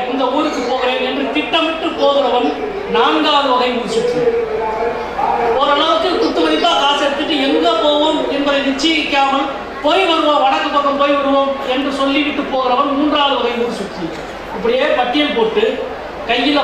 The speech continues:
பணம் எடுக்காம, எங்கே போகிறோம் என்பதை திட்டமிடாம, எவன் வீட்டை விட்டு புறப்பட்டு வெளியில் போகிறானோ அவன்தான் முதல் ரக ஊர் சுற்றி என்று ராகுல்ஜி அவர்கள் திட்டமிடுகிறார்கள்.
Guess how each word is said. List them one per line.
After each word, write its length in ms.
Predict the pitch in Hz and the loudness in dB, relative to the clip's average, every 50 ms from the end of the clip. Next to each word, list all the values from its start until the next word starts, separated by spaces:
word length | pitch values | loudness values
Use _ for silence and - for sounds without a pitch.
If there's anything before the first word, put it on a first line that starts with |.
| - | 2
பணம் 240 | - 240 262 277 277 262 | 2 2 2 2 2 2
எடுக்காம, 420 | 233 226 220 - 208 196 196 190 202 226 247 247 254 - - - - - - - - - - 190 | 0 0 2 2 2 2 2 2 0 0 0 -2 -4 -6 -8 -10 -10 -12 -12 -12 -12 -12 -8 -4
எங்கே 380 | 202 233 269 302 311 302 339 339 320 330 - | -2 0 2 2 2 2 2 2 2 2 2
போகிறோம் 500 | 294 285 285 285 285 285 285 294 302 294 - - - | 2 2 2 2 2 2 2 4 4 2 0 0 -2
என்பதை 320 | 254 254 262 262 262 247 | -2 -2 0 0 0 0
திட்டமிடாம, 720 | 247 247 - 277 254 - 339 311 254 254 247 - - - - 302 339 247 254 247 247 - - - - - - - - - 185 180 | 0 -2 -4 -4 -2 0 0 2 2 2 2 2 2 0 0 2 2 2 2 0 -2 -4 -6 -8 -8 -8 -10 -10 -10 -8 -2 0
எவன் 360 | 247 269 277 330 349 370 370 330 - - | 2 2 4 4 2 2 2 0 0 0
வீட்டை 320 | 285 302 - - 320 302 | -2 -2 -2 0 -2 0
விட்டு 240 | 285 294 - - 320 | 0 0 -2 -2 -2
புறப்பட்டு 540 | 294 - 277 285 285 285 294 294 - - 277 | -2 0 2 2 2 2 0 0 -2 -2 0
வெளியில் 400 | 254 240 247 262 277 - - - | 0 0 2 2 2 0 0 0
போகிறானோ 480 | 240 226 226 226 214 214 214 214 208 202 208 - - - - - - | 2 2 2 2 2 2 2 0 0 0 0 -2 -4 -6 -6 -2 0
அவன்தான் 580 | 180 - 262 262 269 269 269 269 269 269 269 - - - - - - 190 202 | 2 2 4 4 4 4 4 4 4 4 2 2 -2 -4 -6 -8 -8 -6 -4
முதல் 340 | 247 269 - 339 359 - 381 381 | -2 0 2 2 4 4 4 2
ரக 200 | - 330 302 311 302 277 254 262 | 2 2 2 2 0 0 0 0
ஊர் 180 | 269 - - | -2 -2 -2
சுற்றி 340 | 269 262 - - 247 254 254 226 170 - - - - | -4 -6 -6 -4 -2 -2 0 0 0 -2 -4 -6 -2
என்று 240 | 233 247 277 269 330 330 | 0 2 2 2 2 4
ராகுல்ஜி 460 | - 247 262 262 262 262 226 202 233 | 4 4 4 4 2 2 0 0 0
அவர்கள் 340 | 220 202 202 - - - - | 2 2 2 0 0 -2 -4
திட்டமிடுகிறார்கள். 720 | 240 254 262 240 214 208 190 180 180 165 - - - - | -4 -2 -2 0 2 2 2 2 0 0 -2 -2 -4 -8